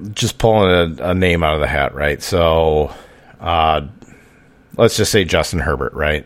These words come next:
Everybody's really on to Justin Herbert this year. Q B seven, uh, pick sixty-eight. So, <clears throat> basically, I kinda look at Justin Herbert, and I think he's a better,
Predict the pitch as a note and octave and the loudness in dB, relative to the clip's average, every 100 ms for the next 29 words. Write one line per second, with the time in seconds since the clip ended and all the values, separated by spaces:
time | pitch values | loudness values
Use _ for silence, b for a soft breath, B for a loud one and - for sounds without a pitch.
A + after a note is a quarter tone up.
0 | - F2+ D#2+ E2 D#2 D2+ - E2 F2 E2+ | -6 -4 0 0 0 -4 -10 -6 -2 0
1 | E2 D#2+ D#2 D2 D#2 D2+ D#2 F2 F2 C#2 | 0 0 -2 -2 -4 -4 -2 0 0 -2
2 | D#2+ - F2 E2 - B B B B B | -6 -4 0 0 -2 B B B B B
3 | - A#2 F2+ - F#2 E2+ E2+ D#2+ D2+ - | 0 2 2 2 2 2 2 0 -4 -12
4 | - E2+ D#2 C#2+ G#2+ - - F2 - F#2 | -4 0 0 0 -4 -4 -2 -2 -2 0
5 | B2+ G#2+ - - b b b b b b | 2 2 -2 -20 b b b b b b
6 | b - D#3+ C#3+ C3+ B2+ A#2+ A2 - - | b 4 6 8 8 8 6 4 -2 -14
7 | _ - D#3+ C#3 A2 - - - - - | _ 0 2 2 0 -4 -14 -18 -20 -20
8 | - _ - _ _ - B2 F#2+ D3 D#3 | -20 _ -20 _ _ -8 -8 4 6 8
9 | D3+ C#3 - C3+ A#2+ A2+ B2+ A#2 G#2+ G#2 | 4 2 4 4 4 4 2 4 4 2
10 | G2+ A2 G2 G2 - A2+ G2+ G2 D#2 F2 | 2 2 2 -2 2 4 4 4 2 -2
11 | D#2 G#2 F2 G2 E2 E2 - F#2 F2 E2+ | -2 -4 -4 -4 -4 -6 0 0 2 0
12 | D#2+ | -2